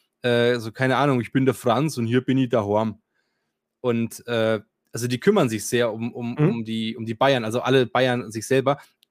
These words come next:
Speaker 1: Und zwar ohne, dass das so 'n, so 'n ekelhaften faschistoiden, äh, Nationalstolz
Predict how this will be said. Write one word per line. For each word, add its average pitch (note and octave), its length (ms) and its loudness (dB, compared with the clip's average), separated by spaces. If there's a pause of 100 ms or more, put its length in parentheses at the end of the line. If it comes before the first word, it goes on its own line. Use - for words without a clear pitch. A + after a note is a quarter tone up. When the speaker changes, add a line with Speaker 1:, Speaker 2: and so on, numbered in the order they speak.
(180)
Speaker 1:
Und B2+ 240 -2
zwar - 260 4
ohne, E3+ 220 4
dass C#3+ 200 0
das - 200 -4
so C3 140 0
'n, B2+ 320 -6
so B2 240 -4
'n B2 160 -6 (120)
ekelhaften B2+ 680 -2
faschistoiden, C3 1000 -4 (400)
äh, A#2+ 160 2
Nationalstolz A#2+ 1200 -2